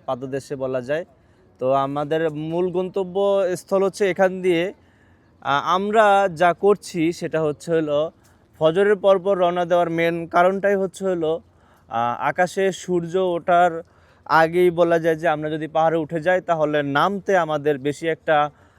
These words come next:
আ, কষ্ট হবে না এমন একটা কিছু। তো আমরা সেজন্যই এই ফজরের পরপরই রওনা দেওয়ার জন্য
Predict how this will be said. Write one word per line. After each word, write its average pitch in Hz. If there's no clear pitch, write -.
আ, 120
কষ্ট 170
হবে 143
না 139
এমন 139
একটা 131
কিছু। 117
তো 127
আমরা 143
সেজন্যই 175
এই 175
ফজরের 185
পরপরই 185
রওনা 151
দেওয়ার 160
জন্য 160